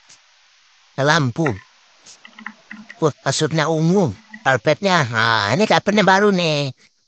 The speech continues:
Ungu kotak-kotak-kotak kayak gini. Biasanya kan warnanya merah, oranye. Satu warna, ini punya warna nih.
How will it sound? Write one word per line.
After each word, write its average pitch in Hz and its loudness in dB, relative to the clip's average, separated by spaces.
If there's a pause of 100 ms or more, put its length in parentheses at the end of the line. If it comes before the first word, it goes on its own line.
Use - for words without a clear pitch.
Ungu 160 0
kotak-kotak-kotak 139 -2
kayak 123 -2
gini. 123 -6
Biasanya 120 -2
kan 180 0
warnanya 165 0 (800)
merah, 151 2 (240)
oranye. 147 0 (1500)
Satu 135 -4
warna, 160 2
ini 143 0
punya 156 -2
warna 143 0
nih. 113 -4